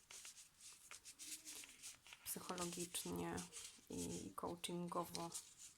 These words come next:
Teraz już nie korzystam, ale korzystałam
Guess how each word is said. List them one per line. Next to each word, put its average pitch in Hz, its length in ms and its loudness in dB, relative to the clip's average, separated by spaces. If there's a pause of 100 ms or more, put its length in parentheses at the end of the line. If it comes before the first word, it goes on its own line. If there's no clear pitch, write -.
(760)
Teraz 180 240 -2
już 175 120 -6
nie - 80 -2
korzystam, 175 640 0
ale 175 160 2
korzystałam 175 640 2